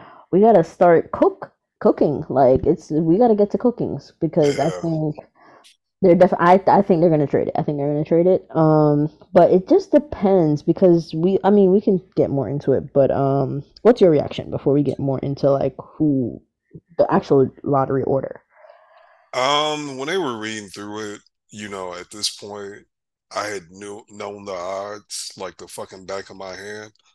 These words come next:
Speaker 2: like my fucking family members' birthdays. So when it was going,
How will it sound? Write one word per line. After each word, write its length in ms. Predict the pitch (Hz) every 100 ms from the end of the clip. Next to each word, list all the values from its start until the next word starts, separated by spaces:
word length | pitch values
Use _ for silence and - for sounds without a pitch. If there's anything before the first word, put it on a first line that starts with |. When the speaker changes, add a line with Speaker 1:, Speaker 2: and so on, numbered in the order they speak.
| _
Speaker 2:
like 220 | 90 92 92 _ _ _ _ _ _ _
my 100 | 92
fucking 320 | 90 104 95 95
family 440 | - 101 101 104
members' 340 | 104 101 95
birthdays. 640 | 87 98 104 117 113 117 -
So 480 | - 92 95 95 _ _ _ _ _
when 240 | 104 104
it 180 | 113 120
was 180 | 110 98
going, 680 | 110 110 107 107 104 101